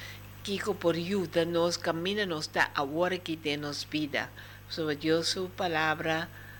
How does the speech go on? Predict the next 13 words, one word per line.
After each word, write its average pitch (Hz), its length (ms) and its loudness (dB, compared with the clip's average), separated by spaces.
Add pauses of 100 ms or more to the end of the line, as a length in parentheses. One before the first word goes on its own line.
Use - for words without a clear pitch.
(200)
siempre 196 540 0
está 170 520 0
na 156 160 0
tiempo, 196 760 2 (760)
siempre 180 640 0
está 156 560 2 (540)
práctico, 190 880 2
relevante, 180 1080 2
nunca 170 340 -2
no 160 120 -2
te 165 140 -4
vira 196 540 2 (400)
antigua 185 800 0